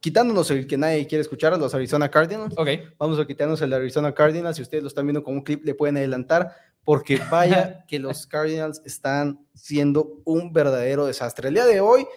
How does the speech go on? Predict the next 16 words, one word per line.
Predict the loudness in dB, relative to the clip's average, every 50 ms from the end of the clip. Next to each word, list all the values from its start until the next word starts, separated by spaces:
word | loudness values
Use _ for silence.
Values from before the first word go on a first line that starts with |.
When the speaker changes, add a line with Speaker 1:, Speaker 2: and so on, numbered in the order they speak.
| -20 _ -18 -6
Speaker 1:
se | 0 4 4
deshacen | 4 4 2 0 -2 -2 -2
de | -2 -4
Isaiah | -2 2 2 2 4 2
Simmons. | 0 -2 -4 -4 -4 -2 -4 -4 -6 -8 -10 -10
Isaiah | -8 -4 -2 0 0 0
Simmons | -2 -2 -4 -4 -4 -4 -6 -6
no | -6 -4 -4 -4 -6
será | -6 -4 -4 -2 -2
el | -2 -2
mejor | -4 -6 -6 -4 -6 -6
jugador | -6 -8 -6 -2 -2 -2 -2 -2 -4
que | -8 -6 -6
está | -6 -4 -2 -2
ahí | -2 -4
disponible, | -6 -6 -4 -4 -2 -2 -2 0 0 0 0